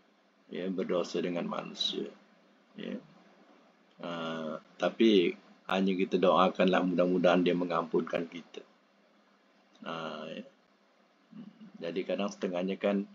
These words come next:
orang, dia bila nak kembali kepada Allah, "Ya Allah, aku ampunkanlah segala dosa-dosa orang yang, yang bersangka buruk terhadapku." Contohlah, termasuklah kita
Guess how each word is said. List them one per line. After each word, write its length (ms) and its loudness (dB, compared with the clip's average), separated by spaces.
orang, 560 -2
dia 240 2
bila 240 2
nak 240 0
kembali 400 4
kepada 320 4
Allah, 320 8
"Ya 160 8
Allah, 320 8
aku 320 -2
ampunkanlah 720 0
segala 400 4
dosa-dosa 880 4
orang 320 6
yang, 160 0
yang 160 -4
bersangka 480 0
buruk 400 4
terhadapku." 720 -2
Contohlah, 640 10
termasuklah 560 8
kita 480 8